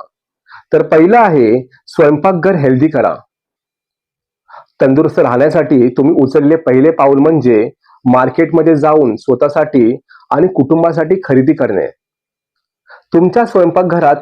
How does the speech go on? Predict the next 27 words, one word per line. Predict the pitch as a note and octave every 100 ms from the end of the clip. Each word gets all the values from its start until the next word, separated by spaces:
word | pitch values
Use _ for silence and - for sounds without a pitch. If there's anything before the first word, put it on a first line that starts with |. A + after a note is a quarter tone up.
| -
काय | D3+ G#3
शिजवलं | E3 C3+ D3+ E3
जातं | D#3 C3+ B2+ G#2+ G#2+ - _ _
आणि | - D3 C#3+
काय | C#3+ F3
खाता | - A#2 - C#3 B2+ -
हे | _ D3+ C#3+
यामध्ये | B2 C#3+ C3+ D3
खूप | - C3
महत्त्वाचे | A#2 A#2 A#2+ -
आहे. | G#2+ G#2 D2 - _ _ _ _ _ _ _
त्यामुळे | C3 D#3 C3+ C#3
हा | C3+ B2+ C#3
आहार | E2 B2 B2 C#3+
काळजीपूर्वक | - A2+ A2+ B2+ C3+ C#3 C3+
निवडणे | C3 C3 A2+ A2+
गरजेचे | C#3 B2 A#2 B2+ C3
आहे. | G2+ G2+ C2 _ _ _ _ _ _ _ _
सर्व | E3+ E3+ A#3+
प्रक्रिया | A#3 - G3+
केलेले | G3+ F#3+ G3+
अन्नपदार्थ | D3 C#3+ D#3+ E3 D#3+ F3+
खाणे | - B2+
टाळा | C#3+ A#2 A2 D2+ - _
आणि | C3
ताजी | C#3 B2+ A#2+ D#3
फळे, | F3 C#3 D#3 A#2+